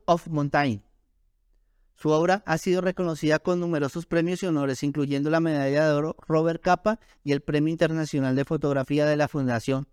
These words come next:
Hasselblad. En general, la carrera de Steve McCurry se ha caracterizado por su dedicación a la exploración de la belleza y la diversidad del mundo y su compromiso con el poder de la fotografía para contar historias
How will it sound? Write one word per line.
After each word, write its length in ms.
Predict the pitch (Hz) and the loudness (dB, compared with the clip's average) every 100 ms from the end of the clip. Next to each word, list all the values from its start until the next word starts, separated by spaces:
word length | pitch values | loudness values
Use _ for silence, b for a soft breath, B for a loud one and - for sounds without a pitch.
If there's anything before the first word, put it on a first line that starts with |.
| - | -4
Hasselblad. 500 | 147 - 113 104 - _ _ - _ _ _ - _ _ _ | -2 0 -2 -2 -10 _ _ -20 _ _ _ -20 _ _ _
En 140 | 139 123 | -4 -2
general, 560 | 135 131 143 160 - _ _ | 0 2 2 2 -2 _ _
la 140 | 135 | -2
carrera 360 | - 143 139 160 | 0 0 2 2
de 140 | 160 | 2
Steve 220 | 147 156 160 | 0 0 0
McCurry 500 | 156 - 165 185 - | 0 0 0 0 -4
se 120 | - | -2
ha 60 | 143 | 0
caracterizado 680 | 156 156 170 156 139 131 131 | 2 0 0 0 0 -2 0
por 200 | 147 151 | -4 -4
su 140 | 156 | -2
dedicación 720 | 139 131 - 120 - 156 180 b b b | -2 -2 -2 -4 0 -2 -2 b b b
a 120 | - 151 | -2 2
la 80 | |
exploración 880 | 151 - 147 143 135 - 165 185 208 - - | 2 0 -2 0 0 0 0 0 -2 -12 -4
de 100 | 156 | 2
la 120 | 151 | 2
belleza 420 | 143 135 156 170 | 2 0 0 0
y 60 | 165 | 0
la 100 | 160 | 2
diversidad 520 | 151 135 131 139 131 | 2 -2 -2 -2 0
del 120 | 139 | 0
mundo 360 | 160 175 180 185 | 0 -2 -2 -4
y 60 | |
su 140 | 160 160 | -4 -2
compromiso 760 | 151 143 139 131 156 165 202 - _ | -2 -2 -2 0 0 -2 -6 -6 _
con 160 | - 143 | -4 -2
el 120 | 139 | -2
poder 280 | 135 135 139 | 0 0 2
de 120 | 151 | 2
la 100 | 160 | 0
fotografía 640 | 170 143 131 127 151 160 156 | 0 -2 0 0 0 0 2
para 220 | 151 147 | 2 2
contar 340 | 139 120 127 | -2 -2 -2
historias 580 | 139 - 156 156 185 190 | -2 -2 0 2 0 -2